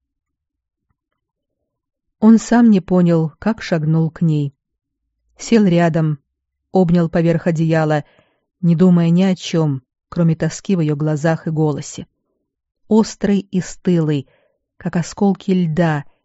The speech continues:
режущие душу на куски. Лавиния. Собственный голос показался чужим. «Я просто должен был знать это», —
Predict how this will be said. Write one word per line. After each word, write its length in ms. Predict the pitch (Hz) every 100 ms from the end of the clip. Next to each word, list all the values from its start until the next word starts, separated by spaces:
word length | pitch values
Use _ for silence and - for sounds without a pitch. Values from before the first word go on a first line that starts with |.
| _ -
режущие 560 | 175 165 170 - 170
душу 320 | 147 170 - 160
на 120 | 160
куски. 600 | - - - - 151 135 _ _ _ _ _ _ _ _ _ _
Лавиния. 840 | 175 165 165 165 160 151 139 170 - _ _ _ _ _ _ _ _ -
Собственный 580 | - 214 - - 202 185
голос 420 | 202 202 190 -
показался 600 | - 185 170 175 170 185
чужим. 640 | - 185 156 160 151 143 _ _ _ - _ - _ _ _ _ _ _ _ _ _ _ 165
«Я 180 | 170
просто 560 | 170 185 185 - - 170
должен 640 | 147 160 220 240 214 175 143
был 180 | 175
знать 480 | 160 185 190 165 -
это», — 360 | 156 143 143